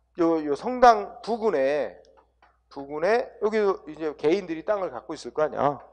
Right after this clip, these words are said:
응? 근데 여기 부근을 이제 이 문화적 관광지 조성 사업 지역 이렇게 지정을 하노. 여기에 있는 개인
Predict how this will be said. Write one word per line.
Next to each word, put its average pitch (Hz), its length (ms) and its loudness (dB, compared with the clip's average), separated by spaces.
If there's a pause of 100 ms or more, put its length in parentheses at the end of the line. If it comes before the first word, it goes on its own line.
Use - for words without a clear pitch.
응? 277 140 10 (440)
근데 123 120 -14
여기 160 260 -8
부근을 151 640 -6
이제 107 220 -12
이 107 60 -20
문화적 156 420 -2
관광지 151 540 -8
조성 139 380 -10
사업 175 340 -4
지역 - 440 2
이렇게 127 200 0
지정을 131 380 8
하노. 160 320 12 (920)
여기에 170 400 -8
있는 190 280 -12 (680)
개인 127 140 -12